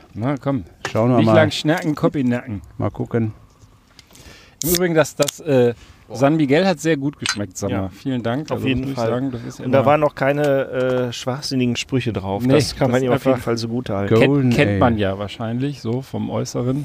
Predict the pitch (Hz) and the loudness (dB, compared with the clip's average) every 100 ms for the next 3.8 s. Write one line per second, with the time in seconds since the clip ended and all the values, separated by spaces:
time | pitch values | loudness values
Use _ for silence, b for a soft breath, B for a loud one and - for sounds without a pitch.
0 | - 117 110 120 - 117 135 120 123 117 | -6 -4 0 0 -2 0 0 2 2 4
1 | 110 104 - 120 107 98 127 - 143 123 | 0 -2 -2 -2 0 -2 -4 -4 -2 0
2 | - 185 185 143 - 233 170 156 180 196 | 2 2 2 -2 0 0 0 -2 -2 -4
3 | - 185 170 - - 107 - - | -4 -4 -4 -4 -2 -2 -2 -14